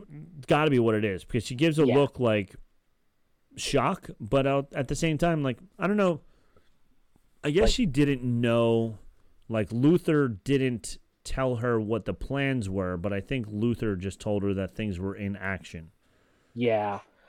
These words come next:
Speaker 2: Yeah, I don't think he specifically told her. Um, but it, I, it, it was definitely, like, a knowing look, I guess I would say.
Speaker 1: Yeah.
Speaker 2: From her at the end.
Speaker 1: Yeah. And then, um, so the, the, uh,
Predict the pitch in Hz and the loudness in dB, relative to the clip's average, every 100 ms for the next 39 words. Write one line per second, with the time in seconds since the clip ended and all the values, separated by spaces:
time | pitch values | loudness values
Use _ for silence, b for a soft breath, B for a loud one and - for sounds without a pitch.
0 | b b b 139 135 131 170 156 160 - | b b b 6 8 10 8 4 0 0
1 | 131 - 113 - 135 143 143 151 - 156 | -4 -4 -10 -2 0 2 2 0 4 4
2 | 147 147 139 127 - - - - 123 117 | 6 4 2 -4 -8 -20 -20 -10 0 2
3 | 113 110 104 101 95 - - _ _ _ | 2 0 -2 -6 -12 -20 -20 _ _ _
4 | _ _ _ _ _ _ _ _ _ 135 | _ _ _ _ _ _ _ _ _ 4
5 | 127 127 139 135 156 170 190 190 156 190 | 4 6 6 4 4 0 6 6 8 6
6 | - 170 139 120 107 107 107 104 98 90 | 6 6 6 4 0 2 2 4 0 -4
7 | 87 82 - 87 87 - - 165 165 - | -6 -8 -10 -10 -10 -10 -12 -14 -14 -14
8 | - 123 117 101 82 - - - 110 110 | -6 0 0 0 -4 -12 -16 -16 -8 -8
9 | 92 92 87 - 85 82 110 98 87 - | -8 -10 -12 -12 -12 -4 -4 -4 -8 -18
10 | _ _ - 131 127 127 127 127 120 120 | _ _ -6 -2 0 0 0 -2 -2 -2
11 | 113 110 101 _ B B B - _ _ | -2 -4 -8 _ B B B -20 _ _
12 | - - 143 135 120 131 123 120 135 - | -20 -6 0 2 2 2 0 -2 -10 -4
13 | 117 110 101 95 87 87 | 0 0 0 -2 -4 -6